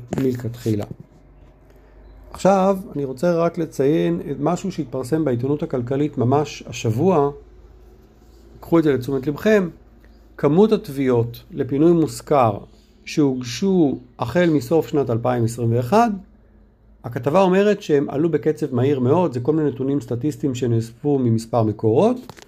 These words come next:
מה שיותר מעניין, מעבר לעובדה שכמות התביעות עלתה, זה שחלק מהתביעות שהוגשו בראשית אלפיים עשרים ואחת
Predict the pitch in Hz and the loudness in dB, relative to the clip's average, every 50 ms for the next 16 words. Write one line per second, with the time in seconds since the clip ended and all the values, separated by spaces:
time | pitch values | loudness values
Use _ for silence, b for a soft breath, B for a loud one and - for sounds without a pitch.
0 | B B B B B B B B - 117 123 123 120 123 113 117 120 170 202 226 | B B B B B B B B -10 -8 -8 -6 -4 -6 -2 0 2 4 4 6
1 | 226 214 180 160 151 143 135 135 139 156 165 160 - _ - 113 113 127 131 175 | 4 4 4 2 2 2 2 2 2 2 0 -4 -10 _ -6 -4 -2 -2 0 0
2 | 165 160 139 123 120 123 127 120 120 - - 117 117 120 117 127 107 107 107 113 | 0 0 -2 0 0 -2 -2 -2 -2 -4 -2 0 0 2 0 0 -2 -2 2 4
3 | 117 117 117 120 - 101 113 117 262 302 320 440 - - b b b b b b | 4 4 4 2 -2 -8 -6 -4 -2 0 0 0 -2 -6 b b b b b b
4 | b b b b b b b b b b b b - 143 156 147 - 170 147 - | b b b b b b b b b b b b 0 0 0 2 0 -2 -2 0
5 | - 190 226 294 320 262 269 247 233 226 - 180 202 220 240 226 185 196 185 156 | 2 4 4 4 4 2 2 2 0 0 2 4 4 4 4 4 2 -2 -4 -4
6 | - - 233 226 208 214 190 170 156 131 117 - - 214 254 285 285 302 285 226 | -4 -4 0 2 4 4 4 2 0 -2 -4 -4 0 2 2 2 4 2 2 2
7 | 226 202 185 170 165 156 156 - - 165 160 156 147 147 139 143 - 147 151 160 | 2 2 2 4 2 2 0 0 0 2 2 4 4 4 4 4 2 2 2 2
8 | 180 | 2